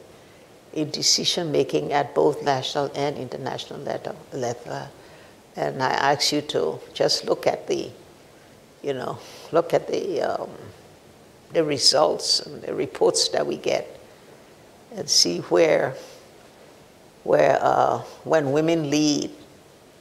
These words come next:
uh, women have a little bit of a different, uh,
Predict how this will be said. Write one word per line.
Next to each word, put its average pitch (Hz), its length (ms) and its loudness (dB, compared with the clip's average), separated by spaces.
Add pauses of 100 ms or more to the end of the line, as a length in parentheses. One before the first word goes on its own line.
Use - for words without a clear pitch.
(560)
uh, - 340 -2
women 151 360 -4
have 147 240 -4
a 139 40 4
little 160 220 4
bit 170 220 0
of - 160 -4
a - 40 0
different, - 640 -4
uh, 196 400 -6